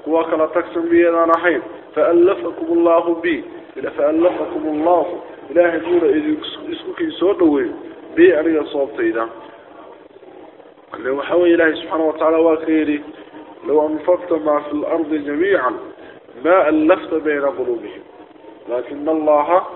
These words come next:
ألف بينهم." إلهي سبحانه وتعالى سودوي أبو ما لا بكريه وايه مرقوا عالة عين ميدان حين فأغناكم الله به إلهي صوتي بينكم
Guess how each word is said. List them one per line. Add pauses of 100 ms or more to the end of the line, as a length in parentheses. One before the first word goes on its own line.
(500)
ألف
بينهم." (840)
إلهي
سبحانه
وتعالى (180)
سودوي
أبو
ما
لا
بكريه (760)
وايه (960)
مرقوا
عالة (100)
عين
ميدان
حين (400)
فأغناكم
الله
به
إلهي
صوتي
بينكم